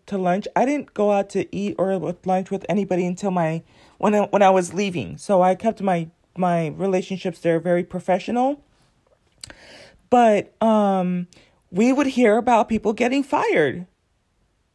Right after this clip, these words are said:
ruthlessly, mercilessly. And if the boss just kind of figured out that they didn't like you, they can fire you at will. No rights, no nothing, no, no security.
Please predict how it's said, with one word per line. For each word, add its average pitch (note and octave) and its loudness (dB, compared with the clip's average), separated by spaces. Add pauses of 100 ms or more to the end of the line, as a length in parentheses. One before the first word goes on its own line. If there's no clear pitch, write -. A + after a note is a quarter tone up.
(240)
ruthlessly, G3 0
mercilessly. F#3 0 (1700)
And G3+ 4
if G3+ -2
the F#3+ 0
boss F#3+ 2
just - -6
kind A3+ 0
of G#3 -4
figured G#3+ 0
out F#3 2
that G#3 -4 (380)
they D#3+ 0
didn't G3+ -2
like F3+ 2
you, G4+ 0 (1300)
they G3 2
can B3+ -4
fire A#3+ 2
you C4 2
at A#3+ 2
will. C4 0
No F#3 2
rights, - -2
no A3+ 4
nothing, A3 0
no, G3 -2
no G#3 0
security. A3 -6